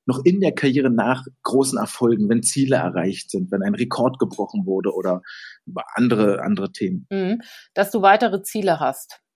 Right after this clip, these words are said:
Speaker 2: Ne? Dass man, man kann sich natürlich A im Sport angucken, was sind so die nächsten Ziele, die kommen,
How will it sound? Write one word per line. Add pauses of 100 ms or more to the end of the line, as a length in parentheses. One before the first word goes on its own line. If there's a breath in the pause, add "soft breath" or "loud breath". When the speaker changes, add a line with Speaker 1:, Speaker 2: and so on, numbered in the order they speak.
(100)
Speaker 2:
Ne?
Dass
man,
man
kann
sich
natürlich
A
im
Sport
angucken,
was
sind
so
die
nächsten
Ziele,
die
kommen,